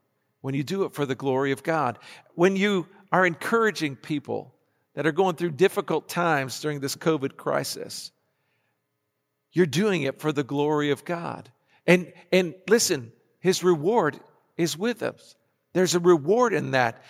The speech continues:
And when you're preparing your kids for the school time and you're just, you know, you're, you're grinding it out, you're making it happen, right? The reward is in the work.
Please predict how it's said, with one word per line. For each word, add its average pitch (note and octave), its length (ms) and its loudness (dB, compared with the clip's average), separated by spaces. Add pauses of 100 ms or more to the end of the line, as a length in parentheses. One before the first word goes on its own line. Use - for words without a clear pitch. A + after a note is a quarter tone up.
(160)
And E3+ 300 2 (260)
when F#3+ 200 4
you're G3+ 80 6
preparing A3+ 580 4
your F3+ 120 6
kids A3 480 4
for E3+ 120 -4
the E3 100 2
school A#3+ 420 -2
time C#3 420 0
and D3 120 -4
you're F3 120 4
just, - 260 0 (300)
you F3 100 4
know, G3 140 4
you're, D#3+ 260 2 (380)
you're D3 140 0
grinding G3+ 480 6
it A3+ 100 10
out, A3+ 400 8
you're D#3 80 2
making F#3+ 320 4
it A3 100 4
happen, G3 460 4
right? G3 440 2 (1800)
The B2+ 60 -8
reward D3 480 2
is C#3+ 220 -2
in D3 160 -2
the D3+ 60 -4
work. F3 440 -6